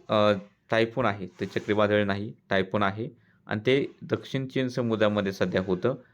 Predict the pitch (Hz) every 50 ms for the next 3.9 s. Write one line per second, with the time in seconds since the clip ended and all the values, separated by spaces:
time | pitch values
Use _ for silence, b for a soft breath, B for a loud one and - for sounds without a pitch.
0 | B B - - 113 120 127 123 135 135 139 131 117 117 117 123 123 123 123 123
1 | 120 120 120 113 107 101 90 90 90 - - 87 - - _ _ b b b b
2 | b b b b b b _ _ - - 143 - 104 120 120 123 131 131 127 131
3 | 131 127 120 110 113 110 117 127 123 120 120 117 117 123 123 127 123 120